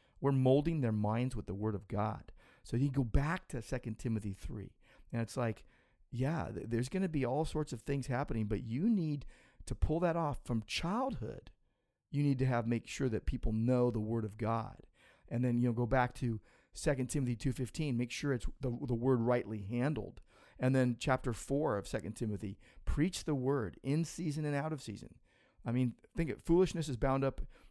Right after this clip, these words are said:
in, in a child, and they need to be trained up. They need to, to, to, Proverbs talks about, "Listen, my son,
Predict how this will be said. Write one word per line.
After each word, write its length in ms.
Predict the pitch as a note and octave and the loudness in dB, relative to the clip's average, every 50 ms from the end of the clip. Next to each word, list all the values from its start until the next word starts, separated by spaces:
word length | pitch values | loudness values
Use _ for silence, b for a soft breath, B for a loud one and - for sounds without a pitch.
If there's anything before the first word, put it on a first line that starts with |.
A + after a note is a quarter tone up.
| b _ | b _
in, 140 | - C3 B2 | 0 0 0
in 160 | - - B2 | 2 2 0
a 60 | A2+ G#2 | 0 0
child, 360 | - - C3 B2 A2+ A2+ G#2 | -2 -2 0 0 0 0 0
and 340 | G2 - - G#2+ G#2 G2 - | -2 -4 -4 -4 -4 -4 -2
they 160 | - A#2+ B2 | 0 0 0
need 80 | C#3 | 0
to 60 | B2+ A2 | 0 -2
be 80 | G#2+ | -4
trained 520 | G2 - - - - - A#2 C3+ C#3+ C3+ C3 | -4 -6 -8 -6 -4 0 0 2 2 2 0
up. 300 | B2+ A#2+ A#2 - - - B B B B B - | 0 -2 -4 -6 -6 -6 B B B B B -4
They 80 | - | -4
need 260 | A2+ A#2 A2+ - - - | -2 -2 -2 -6 -6 -4
to, 120 | - A#2+ | -4 -4
to, 260 | - - - - - - | -4 -4 -6 -6 -6 -4
to, 100 | - - - - | -4 -6 -2 2
Proverbs 340 | - B2 B2+ B2+ B2 A2 - | 4 4 4 4 2 0 -2
talks 220 | - A2 A2 - | -2 -2 -2 -4
about, 180 | - G#2+ F2 - | -6 -8 -6 -6
"Listen, 460 | G#2+ A2 A#2+ D3 D3 - - G2+ G2 | -4 -2 0 0 -2 -2 -4 -4 -2
my 140 | G2+ G#2 G#2 | -4 -4 -6
son, 340 | - - G#2+ F#2+ - - | -8 -8 -10 -10 -10 -12